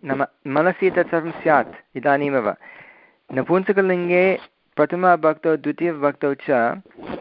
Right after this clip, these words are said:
तत्र शी प्रत्ययः अस्ति, प्रातिप-, स्त्रियां नदी प्रत्ययः अस्ति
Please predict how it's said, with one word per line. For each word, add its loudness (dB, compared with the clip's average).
तत्र 2
शी -4
प्रत्ययः 0
अस्ति, -10
प्रातिप-, 2
स्त्रियां 0
नदी -2
प्रत्ययः -2
अस्ति -8